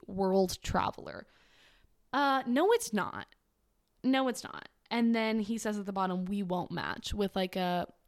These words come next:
a s-, a sweaty face. Do you know what I'm saying? The emoji where it looks relieved.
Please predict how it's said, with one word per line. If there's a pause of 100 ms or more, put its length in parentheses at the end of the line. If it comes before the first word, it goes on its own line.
(100)
a
s-, (120)
a
sweaty
face. (100)
Do
you
know
what
I'm
saying?
The
emoji
where
it
looks
relieved.